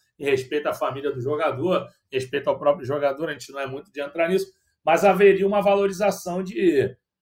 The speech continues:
é, quase que quarenta por cento do salário, cinquenta por cento, é,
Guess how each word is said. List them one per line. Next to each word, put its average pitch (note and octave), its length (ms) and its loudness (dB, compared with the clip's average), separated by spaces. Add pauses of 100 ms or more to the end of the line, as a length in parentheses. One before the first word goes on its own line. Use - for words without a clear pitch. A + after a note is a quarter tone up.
(320)
é, A#2+ 760 4
quase D#3 280 2
que F#3 100 -20
quarenta D3+ 460 0
por C3+ 160 -18
cento C#3 220 -10
do C3 60 -16
salário, C#3 340 0
cinquenta C3+ 360 -10
por - 200 -16
cento, D3 360 -6 (680)
é, A#2+ 800 2